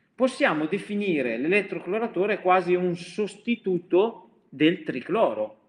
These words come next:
Tuttavia, rispondiamogli dicendo che il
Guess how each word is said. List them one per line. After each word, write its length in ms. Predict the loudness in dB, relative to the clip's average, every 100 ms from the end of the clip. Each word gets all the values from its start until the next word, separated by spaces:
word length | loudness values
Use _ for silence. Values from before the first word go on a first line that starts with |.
| _ _ _ _ _ _
Tuttavia, 880 | -6 -6 4 4 4 4 4 2 -6 -16 -4
rispondiamogli 680 | -2 -2 -2 -2 0 0 -2
dicendo 440 | -4 -4 -4 -4
che 100 | -2
il 240 | -4 -4